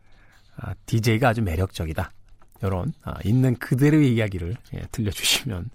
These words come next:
될 것 같습니다. 그러고 보니까 문득 궁금해졌어요. 음, 우리 프로그램의 별점은 몇 점이나 될까 하고요. 최근에는 트래픽으로 다 그 순위를 매기죠.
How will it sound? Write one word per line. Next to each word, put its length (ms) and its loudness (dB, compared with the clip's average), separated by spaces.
될 200 -10
것 140 -6
같습니다. 460 -4
그러고 220 2
보니까 520 6
문득 320 2
궁금해졌어요. 720 4
음, 460 2
우리 160 6
프로그램의 480 4
별점은 560 4
몇 200 0
점이나 300 4
될까 500 0
하고요. 420 -2
최근에는 520 4
트래픽으로 680 2
다 220 6
그 180 -2
순위를 460 4
매기죠. 520 0